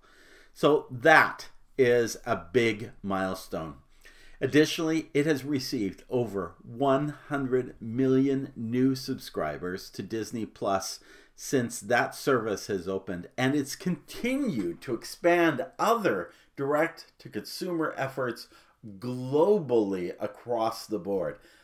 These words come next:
This has been phenomenally successful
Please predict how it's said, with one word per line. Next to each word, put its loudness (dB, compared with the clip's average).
This 2
has 2
been 0
phenomenally -2
successful -6